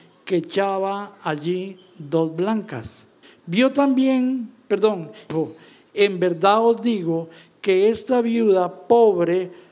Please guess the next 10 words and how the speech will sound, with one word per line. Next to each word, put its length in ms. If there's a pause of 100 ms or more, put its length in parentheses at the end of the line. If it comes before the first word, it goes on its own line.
(240)
ha 160
hecho 320
más 560 (260)
que 160
todos, 640 (360)
porque 400
todos 760
aquellos 680
que 140
echaron 680